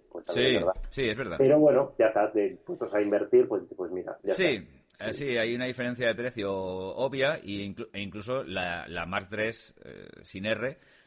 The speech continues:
Speaker 2: tiene algunas
Speaker 1: Ujú.
Speaker 2: ventajas con respecto a la, a la, <laughs> a la R tres, curiosamente, los, tiene más puntos de enfoque y tal, que es una cosa que a mí me la trae al pairo totalmente, porque
Speaker 1: Claro.
Speaker 2: como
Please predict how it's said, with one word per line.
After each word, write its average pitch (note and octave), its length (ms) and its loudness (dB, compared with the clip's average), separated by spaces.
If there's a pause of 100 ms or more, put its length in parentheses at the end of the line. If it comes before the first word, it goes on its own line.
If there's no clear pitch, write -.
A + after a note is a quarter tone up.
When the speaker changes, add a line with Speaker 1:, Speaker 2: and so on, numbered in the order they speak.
(120)
Speaker 2:
tiene A#2 180 0
algunas C#3 260 4
Speaker 1:
Ujú. A2+ 80 0
Speaker 2:
ventajas E3+ 340 -2
con A#2 100 -6
respecto G#2 400 -2
a G2+ 60 2
la, G2 220 0
a G2+ 140 -6
la, F#2 160 -2
<laughs> - 200 -6
a D3 60 2
la A2 100 0
R A2+ 160 0
tres, C3+ 180 -8
curiosamente, A2+ 640 -2
los, G2 160 -6
tiene G2+ 140 -6
más G2 80 -4
puntos G#2 220 -8
de F#2+ 80 -6
enfoque G#2+ 300 -6
y - 20 -12
tal, A#2 240 -2
que - 100 -14
es F#2 40 -14
una A2+ 100 -4
cosa G#2+ 160 -4
que G2 60 -4
a - 20 0
mí G#2 100 -4
me G2 80 -6
la F#2 100 -2
trae G2 200 0
al F#2+ 80 -4
pairo G#2+ 200 -4
totalmente, A#2 420 -6
porque G2+ 220 -2
Speaker 1:
Claro. F#2 280 -6
Speaker 2:
como - 20 -20